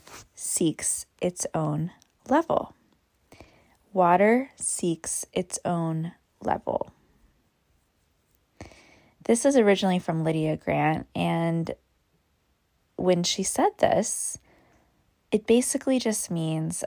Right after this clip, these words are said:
that quality people of integrity find other quality people of integrity and vice versa. It also means high quality finds high quality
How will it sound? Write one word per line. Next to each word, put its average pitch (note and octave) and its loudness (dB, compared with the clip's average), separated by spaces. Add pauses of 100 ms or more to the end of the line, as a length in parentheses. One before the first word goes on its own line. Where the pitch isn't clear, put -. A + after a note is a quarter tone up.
that D#3+ 2
quality F#3+ 4
people E3 2
of - 0
integrity D#3 0
find F3 -4
other C4 4
quality F#3 0
people F3 -2
of - 0
integrity D#3 -2
and D3+ -2
vice D3+ 0
versa. - -4 (600)
It F#3+ 8
also B3 6
means E3 0
high G#3 2
quality G3 2
finds D#3 -2
high D#3+ 0
quality D3 0